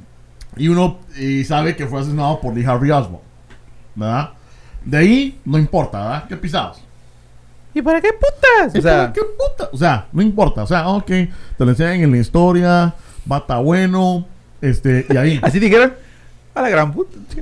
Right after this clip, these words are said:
Speaker 1: Ajá.
Speaker 2: Se murió, se murió este Kennedy porque lo mató Harvey Oswald.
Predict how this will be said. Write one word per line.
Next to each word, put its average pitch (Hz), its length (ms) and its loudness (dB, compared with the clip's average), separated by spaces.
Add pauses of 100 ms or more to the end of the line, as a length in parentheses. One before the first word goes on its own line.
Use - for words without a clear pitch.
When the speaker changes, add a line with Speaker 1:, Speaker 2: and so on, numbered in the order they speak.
Speaker 1:
Ajá. 113 320 -2
Speaker 2:
Se 208 140 4
murió, 208 440 6 (140)
se 185 140 0
murió 196 400 4
este 214 640 2
Kennedy 277 320 2
porque 165 460 2
lo 151 100 2
mató 175 560 2
Harvey 190 300 -2
Oswald. 320 260 -2